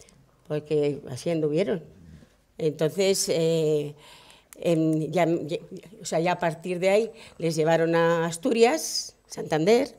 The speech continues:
allí se le mu-, tuvo la niña, se le murió, y luego les llevaron a Ribadesella, de Ribadesella les metieron en un barco, fueron pa Francia, les bombardearon,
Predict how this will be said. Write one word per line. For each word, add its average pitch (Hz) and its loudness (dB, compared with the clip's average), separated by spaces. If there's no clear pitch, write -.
allí 151 -4
se 170 -2
le 165 0
mu-, 151 -6
tuvo 165 -2
la 156 2
niña, 240 0
se 160 -6
le 151 2
murió, 196 4
y 220 -2
luego 185 2
les 170 -2
llevaron 165 2
a 160 2
Ribadesella, 156 2
de 196 4
Ribadesella 160 0
les 160 0
metieron 160 2
en 165 2
un 160 0
barco, 160 -2
fueron 156 -4
pa 156 -6
Francia, 220 2
les 170 -2
bombardearon, 180 2